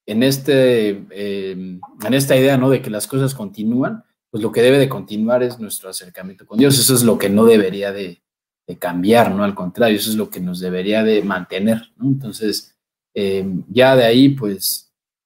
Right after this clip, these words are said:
eh, lo que venga, pues, eh, será añadidura, ¿no? Pues con eso continu-, eh, terminaría yo, pero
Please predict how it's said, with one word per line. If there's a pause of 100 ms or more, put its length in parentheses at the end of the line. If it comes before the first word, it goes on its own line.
eh,
lo
que
venga, (140)
pues,
eh,
será
añadidura,
¿no? (880)
Pues
con
eso
continu-,
eh,
terminaría
yo,
pero